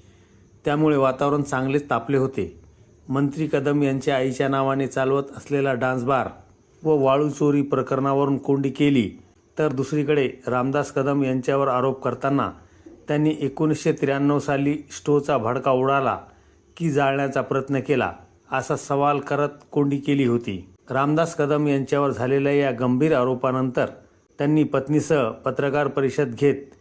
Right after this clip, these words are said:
केलेले सर्व दावे फेटाळले. त्यासोबत स्वयंपाक करीत असताना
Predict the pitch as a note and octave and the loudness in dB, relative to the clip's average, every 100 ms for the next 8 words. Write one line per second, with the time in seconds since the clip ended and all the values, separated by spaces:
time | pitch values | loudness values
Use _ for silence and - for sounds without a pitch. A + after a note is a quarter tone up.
0 | _ _ _ _ D3 D3 D3+ D3 C#3+ C#3+ | _ _ _ _ 0 2 4 2 0 0
1 | D3+ D#3 C3+ C3 C#3 C#3 B2+ B2 C#3 C3 | 2 2 2 2 4 2 0 -2 0 0
2 | G2+ F2+ D#3 C#3+ D3 D3 C#3+ C3+ - - | -2 -2 -2 0 0 2 2 -2 -8 -20
3 | - - _ - D3 C#3+ D3 D3+ D3+ C#3+ | -20 -20 _ -4 0 0 0 -4 -2 -2
4 | C#3+ C3+ A#2+ - C#3 C#3+ | 0 -2 -4 -4 0 0